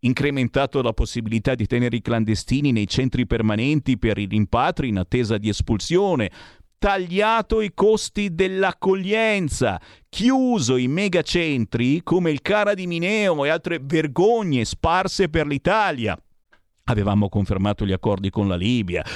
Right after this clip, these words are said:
Nel duemiladiciotto, con la Lega appena arrivata al governo, le O N G avevano portato in Italia cinquemilanovecentonovantatré persone,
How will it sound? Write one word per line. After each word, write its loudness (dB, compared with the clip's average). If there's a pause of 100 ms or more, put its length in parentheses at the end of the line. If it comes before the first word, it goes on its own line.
(140)
Nel 2
duemiladiciotto, 0
con -2
la 2
Lega 0
appena 0
arrivata 0
al 0
governo, 2
le 2
O 2
N 0
G 2
avevano 0
portato -2
in 0
Italia 0
cinquemilanovecentonovantatré 0
persone, 0